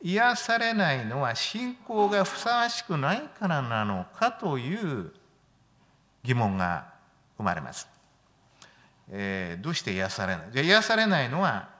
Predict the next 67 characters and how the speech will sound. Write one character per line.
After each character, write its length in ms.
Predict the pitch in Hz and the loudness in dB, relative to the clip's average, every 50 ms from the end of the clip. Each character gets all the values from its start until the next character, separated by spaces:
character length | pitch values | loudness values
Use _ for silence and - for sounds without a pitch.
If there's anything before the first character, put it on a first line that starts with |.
| - - | -20 -12
信 300 | - - - 165 175 170 | -8 -4 -2 -2 -2 -2
仰 180 | 160 170 170 170 | -2 -2 -2 0
が 140 | 175 170 170 | 0 -2 -2
足 140 | - - 120 | -2 -4 -2
り 80 | 139 156 | 0 2
な 140 | 190 220 | 2 2
い 60 | 220 - | 0 -2
か 100 | 139 98 | -4 -4
ら 120 | 76 82 | -6 -8
な 120 | 76 65 | -12 -14
の 60 | - - | -16 -16
か、 160 | - - - - - _ _ _ _ _ _ _ _ - | -16 -18 -18 -18 -20 _ _ _ _ _ _ _ _ -2
あ 80 | 135 151 | 0 2
る 80 | 175 165 | 2 2
い 60 | 143 | 2
は、 440 | 139 147 151 143 120 95 - - - - - - - | 4 4 4 4 4 2 -2 -8 -16 -20 -20 -18 -8
あ、 240 | - 117 113 104 107 110 | -4 -2 0 0 0 0
信 240 | - - 160 160 | 0 0 0 0
仰 200 | 151 - 151 143 | 0 0 0 0
が 140 | 143 151 143 | 0 0 0
ふ 40 | - | 0
さ 140 | - - 147 | -2 0 0
わ 120 | 170 202 | 2 2
し 120 | 202 - - | 0 0 -4
く 120 | - 127 | -6 -4
な 140 | 104 98 143 | -2 0 0
い 60 | 175 | 2
か 100 | - 214 | 2 4
ら 140 | 185 165 139 | 2 2 2
な 100 | 113 - | -2 -6
の 80 | - | -10
か、 140 | - - - - _ _ _ _ _ _ _ _ - | -14 -18 -20 -20 _ _ _ _ _ _ _ _ 0
逆 280 | 175 208 202 - 220 | 2 2 2 2 0
に 300 | 214 214 220 214 170 - - - - - - _ _ _ _ _ - 170 | 0 0 2 0 0 -2 -6 -14 -20 -20 -20 _ _ _ _ _ -4 0
信 420 | 147 - - - 233 240 254 247 247 | 4 4 4 4 4 0 0 -2 -4
仰 320 | - - 247 240 233 220 | -4 -2 2 2 4 6
が 160 | 220 214 202 | 6 6 4
十 400 | 165 147 - 180 214 240 262 269 | 4 2 0 0 0 0 -2 -4
分 240 | 254 285 285 285 254 | -4 -6 -6 -4 -2
に 120 | 208 185 180 | 0 0 0
あ 140 | 175 185 | 0 0
っ 200 | 196 202 - - - | -2 -4 -8 -6 -2
た 100 | 202 202 | 0 0
ら 80 | 196 | 2
癒 240 | 170 135 139 143 147 | 2 2 2 0 0
さ 160 | 151 - 160 | 0 0 0
れ 80 | 156 170 | 2 2
る 120 | 180 180 | 0 0
の 100 | 175 143 | 0 -2
か、 180 | - - - - - - _ _ _ _ _ _ _ _ _ - 123 | -4 -6 -12 -18 -20 -20 _ _ _ _ _ _ _ _ _ -10 -4
病 180 | 127 135 143 | -2 -2 -2
気 120 | 135 - 143 | -2 -4 -4
も 160 | 135 131 127 | -4 -2 0
治 180 | 123 131 143 135 | 2 2 2 2
り、 100 | 123 117 | 2 0
足 180 | 123 - 147 | 0 0 0
も 100 | 135 113 | 0 0
歩 160 | 117 123 123 | 0 0 0
け 100 | - 156 | -2 -4
る 60 | 135 113 | -4 -4
よ 60 | 107 | -4
う 20 | |
に 60 | 107 | -2
な 100 | 117 147 | -2 0
る 80 | 175 185 | 0 0
の 100 | 175 143 | 0 -2
か、 160 | - - - | -4 -8 -18